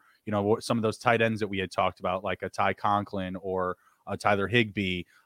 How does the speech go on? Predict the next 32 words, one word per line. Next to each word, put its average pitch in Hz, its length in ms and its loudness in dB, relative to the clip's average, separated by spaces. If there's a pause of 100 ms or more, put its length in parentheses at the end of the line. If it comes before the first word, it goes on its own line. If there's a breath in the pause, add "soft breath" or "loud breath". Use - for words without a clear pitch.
(160 soft breath)
Um, 92 480 0
for 110 140 2
receivers, 107 520 4
maybe 104 220 2
you 104 140 0
landed, 104 340 2
like, 101 200 2
on 98 200 4
Olave 98 680 4
or 92 120 -4
Garrett 98 320 -2
Wilson 101 400 0
or 90 80 -4
something 98 340 -4
like 92 220 0
that, 101 260 6
and 98 100 -2
you 104 200 0 (260 soft breath)
kinda 117 200 6
feel 127 280 6
like 101 220 4
you 117 80 0
can 92 280 -6
give 107 220 0
up 107 220 4
one 107 100 2
of 101 140 -2
these 101 160 -2
pieces 110 400 -4
or 92 220 -2 (200)
all 98 200 6
three, 127 440 2